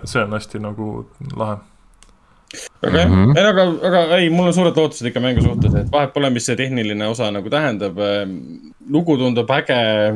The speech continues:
Speaker 2: kõik see atmosfäär on väga võimas seal tegelikult, sõltumata sellest, kas ta nüüd on päriselt hirmus või mitte, et siin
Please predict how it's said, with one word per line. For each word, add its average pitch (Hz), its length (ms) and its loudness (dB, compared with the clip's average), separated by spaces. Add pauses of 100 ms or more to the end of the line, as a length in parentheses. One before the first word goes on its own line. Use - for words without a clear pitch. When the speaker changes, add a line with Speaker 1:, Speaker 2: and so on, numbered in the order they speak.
Speaker 2:
kõik 127 160 -2
see 110 520 0 (720)
atmosfäär 131 600 0
on 113 60 0
väga 131 240 2
võimas 139 340 0
seal 113 160 -4
tegelikult, 107 540 -4
sõltumata 127 500 -2
sellest, 127 320 -2
kas 110 120 -12
ta 113 100 -6
nüüd 110 160 -4
on 113 180 -2
päriselt 113 420 -4
hirmus 101 300 -8
või 101 100 -6
mitte, 110 440 -4
et 92 80 -12
siin 101 340 -10